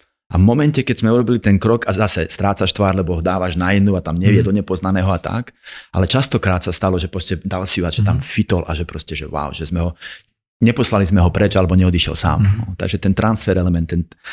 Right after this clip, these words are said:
Speaker 1: eh,
Speaker 2: Transfer a
Speaker 1: tý-
Speaker 2: terminate je
Speaker 1: No to už je, že
Speaker 2: vyhadzovanie.
Speaker 1: baba,
Speaker 2: Hej.
Speaker 1: eh, že papa,
Speaker 2: Čau.
Speaker 1: áno.
Speaker 2: Ó,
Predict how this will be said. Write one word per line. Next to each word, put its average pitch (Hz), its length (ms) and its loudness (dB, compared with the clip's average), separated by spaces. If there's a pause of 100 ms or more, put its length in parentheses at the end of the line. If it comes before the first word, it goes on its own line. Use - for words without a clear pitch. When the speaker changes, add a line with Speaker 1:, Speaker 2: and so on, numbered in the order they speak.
(320)
Speaker 1:
eh, 90 180 2
Speaker 2:
Transfer 113 320 2
a 110 60 2
Speaker 1:
tý- - 40 0
Speaker 2:
terminate 113 400 2
je 104 180 2 (200)
Speaker 1:
No 98 160 2
to 123 100 4
už 135 140 4
je, - 20 2
že - 80 4
Speaker 2:
vyhadzovanie. 98 60 0
Speaker 1:
baba, 101 480 2
Speaker 2:
Hej. 98 80 4
Speaker 1:
eh, 101 320 2
že 90 100 4 (140)
papa, - 180 -2
Speaker 2:
Čau. 95 180 0 (200)
Speaker 1:
áno. 90 200 0 (840)
Speaker 2:
Ó, 101 400 6